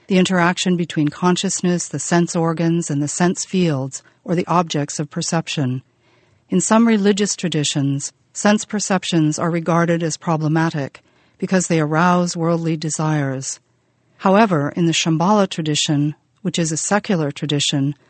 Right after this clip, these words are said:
rather than a religious one, sense perceptions are regarded as sacred. They are regarded as basically good. They are a natural gift, a natural ability that human beings have. They are a source of wisdom.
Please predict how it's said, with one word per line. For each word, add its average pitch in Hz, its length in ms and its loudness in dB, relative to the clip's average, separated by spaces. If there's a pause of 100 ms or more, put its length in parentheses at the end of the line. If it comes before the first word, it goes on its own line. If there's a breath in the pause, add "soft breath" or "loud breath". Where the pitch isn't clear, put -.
(200 soft breath)
rather 180 380 2
than 165 160 2
a 160 80 2
religious 156 560 -2
one, 135 360 -4 (480)
sense 214 340 2
perceptions 160 760 -2
are 170 100 -2
regarded 160 640 0
as 160 140 -4
sacred. 139 640 -4 (520)
They 190 100 2
are 196 100 4
regarded 175 540 2
as 156 180 -6
basically 180 580 -2
good. 143 480 -4 (800)
They 185 100 0
are 170 120 6
a 170 60 4
natural 170 440 2
gift, - 640 -2 (480)
a 165 60 0
natural 190 460 2
ability 165 760 -2 (100)
that 175 160 -4
human 175 340 2
beings 156 360 2
have. 143 500 -2 (300)
They 165 140 -2
are 151 120 0
a 147 60 -4
source 185 420 -2
of 160 180 -6
wisdom. 151 640 -4